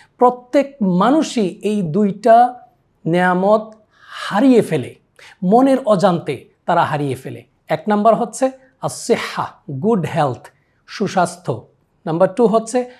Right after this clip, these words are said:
আল ফারাগ, ফ্রি টাইম, স্পেয়ার টাইম। সুস্বাস্থ্য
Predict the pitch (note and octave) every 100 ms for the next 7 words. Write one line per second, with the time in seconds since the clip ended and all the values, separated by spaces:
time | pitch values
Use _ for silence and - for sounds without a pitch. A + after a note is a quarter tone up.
0 | - - D#3+ - C#3+ C3 C3 B2 G#2+ G2
1 | - - _ _ _ _ _ _ _ _
2 | - A3+ G#3+ A3 C3+ G2+ B2 _ - -
3 | - G#3 G3+ - D#3 G#2 A2 _ _ _
4 | _ _ _ - C4+ D#4+ A#3 - E3 F#3+